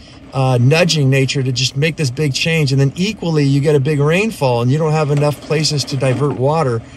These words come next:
Uh, it can wash away all your work and then you're back down to zero. So s-, size matters,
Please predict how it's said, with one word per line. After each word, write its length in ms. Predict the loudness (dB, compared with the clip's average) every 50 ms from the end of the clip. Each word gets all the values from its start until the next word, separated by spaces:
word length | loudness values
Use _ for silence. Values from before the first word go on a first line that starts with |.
| -20 -20 -20 -8 -4
Uh, 160 | -2 0 2
it 80 | 2 2
can 160 | 2 2 2
wash 300 | 2 2 2 2 0 0
away 240 | 0 2 2 2 2
all 160 | 2 2 2
your 120 | 0 0
work 280 | 0 0 0 0 0 0
and 100 | -2 -2
then 120 | 0 0
you're 80 | -2 -2
back 260 | -2 -2 -4 -4 -4
down 220 | -6 -6 -6 -6 -6
to 60 | -8
zero. 380 | -8 -8 -8 -6 -6 -6 -6
So 200 | -6 -6 -6 -6
s-, 420 | -4 -4 -2 -4 -4 -4 -8 -12 -12 -10
size 440 | -6 -4 -2 0 2 2 0 0 0
matters, 560 | 0 2 2 2 0 0 -2 -2 -4 -6 -6